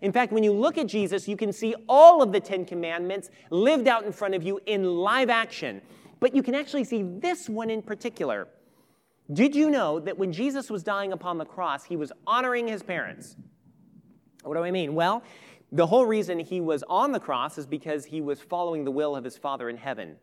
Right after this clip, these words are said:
God. But on the other hand, even while he was on the cross, he, he was honoring his human mother, Mary. Do you remember that? Do you remember when Jesus is, is on the cross in the midst of his pain? He looks at his friend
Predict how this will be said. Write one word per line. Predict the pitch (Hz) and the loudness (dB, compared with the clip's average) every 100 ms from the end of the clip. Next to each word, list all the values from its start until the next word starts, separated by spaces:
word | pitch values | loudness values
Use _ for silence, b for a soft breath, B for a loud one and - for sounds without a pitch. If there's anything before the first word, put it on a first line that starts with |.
| _ | _
God. | 139 117 92 76 - _ _ _ _ _ _ _ _ _ _ _ _ _ | -6 -4 -6 -12 -18 _ _ _ _ _ _ _ _ _ _ _ _ _
But | - 160 | -4 -2
on | |
the | 185 | 0
other | 269 269 | 0 -2
hand, | 156 139 - | -6 -8 -6
even | 247 254 233 | -6 -4 -4
while | 226 | -6
he | 233 | -6
was | 220 - - | -8 -10 -8
on | 214 233 | -6 -4
the | 202 | -8
cross, | - 131 90 - - - _ _ _ _ _ _ _ _ _ _ _ | -10 -12 -14 -18 -20 -20 _ _ _ _ _ _ _ _ _ _ _
he, | - 185 185 _ | -10 -8 -8 _
he | 175 | -8
was | 165 156 - | -8 -8 -8
honoring | 185 220 220 220 214 - | -8 -8 -8 -10 -12 -14
his | - 185 | -12 -12
human | - - 220 214 208 196 _ | -12 -10 -8 -8 -10 -14 _
mother, | 160 165 160 160 165 _ | -8 -8 -8 -12 -16 _
Mary. | 156 190 165 - _ | -12 -12 -14 -18 _
Do | - | -10
you | 156 | -8
remember | 180 214 | -8 -10
that? | 240 277 - _ b b b b | -12 -14 -20 _ b b b b
Do | |
you | 202 | -2
remember | 233 254 | -2 0
when | 220 | -2
Jesus | 165 220 233 214 | -2 -4 -6 -8
is, | 147 135 - - | -8 -10 -12 -10
is | 156 180 | -6 -6
on | 247 | -8
the | 226 | -8
cross | 202 208 | -8 -8
in | 175 | -8
the | |
midst | 160 214 196 | -8 -10 -12
of | |
his | 185 | -14
pain? | - 160 175 226 - B | -12 -12 -10 -10 -12 B
He | B 170 | B -2
looks | 180 220 - - | 0 -2 -4 -10
at | 180 | -8
his | 175 160 | -6 -6
friend | - 202 208 214 | -6 -6 -6 -6